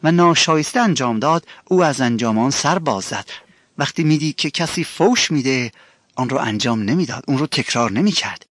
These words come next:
و حالا دوستان، پتروس رسول داره همین رو میگه.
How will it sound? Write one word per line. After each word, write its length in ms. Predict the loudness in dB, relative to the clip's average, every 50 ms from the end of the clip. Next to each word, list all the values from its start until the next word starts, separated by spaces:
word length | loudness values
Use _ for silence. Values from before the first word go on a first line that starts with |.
| _ -4
و 60 | -2
حالا 300 | 2 2 2 2 2 0
دوستان، 360 | 0 -2 0 2 2 2 2
پتروس 440 | 0 -2 -4 -2 -2 -2 -2 -2 0
رسول 340 | -2 -2 -2 -2 -4 -2 0
داره 180 | 2 2 2
همین 320 | 0 0 2 4 4 6 4
رو 100 | 4 2
میگه. 340 | 0 -2 -2 -6 -8 -10